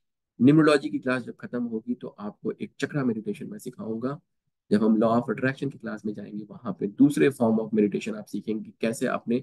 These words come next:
deep subconscious mind को आप access कर सकते हैं। तो ये जो magnetism का concept है, मतलब अब इसको आप सब लोग गांठ बांध लीजिए।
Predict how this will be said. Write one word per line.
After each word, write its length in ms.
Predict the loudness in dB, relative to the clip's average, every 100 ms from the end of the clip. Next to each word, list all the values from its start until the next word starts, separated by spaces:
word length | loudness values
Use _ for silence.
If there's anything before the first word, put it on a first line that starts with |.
| _ _ _ _ 2
deep 180 | 4 4
subconscious 720 | 2 -4 -2 -6 -6 -6 -10 -10
mind 240 | -10 -10
को 120 | -8
आप 160 | -8 -12 _ _ _ -6
access 320 | -6 -4 -14 -14
कर 100 | -20
सकते 380 | _ _ _
हैं। 120 | _ _ _ _ _ -20 -20 _ _ _ 2
तो 40 | 2 6 6
ये 100 | 8
जो 160 | 8
magnetism 680 | 6 6 2 0 -2 -4 -4
का 120 | -6
concept 580 | -8 -10 -10 -10 -12 -14
है, 100 | -12 -6
मतलब 340 | -2 -2 -4 _ _ -2
अब 180 | -2 0
इसको 320 | -4 -4 4 4
आप 300 | 6 2 2
सब 240 | -2 0
लोग 220 | 0 -4 -6
गांठ 240 | -6 -6
बांध 300 | -6 -6 -4 -6
लीजिए। 400 | -6 -2 2 2